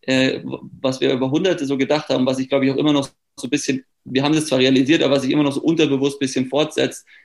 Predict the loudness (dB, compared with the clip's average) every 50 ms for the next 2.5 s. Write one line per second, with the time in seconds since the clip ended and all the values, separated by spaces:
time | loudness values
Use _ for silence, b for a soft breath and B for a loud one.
0 | b b -6 -6 -4 -4 -6 -4 -2 -2 0 0 -2 -4 -6 -10 -6 -4 -4 -2
1 | -2 -2 -2 -2 -2 -2 -2 -2 0 2 0 0 2 2 2 2 0 0 2 0
2 | 0 0 0 0 0 0 0 -2 -4 -10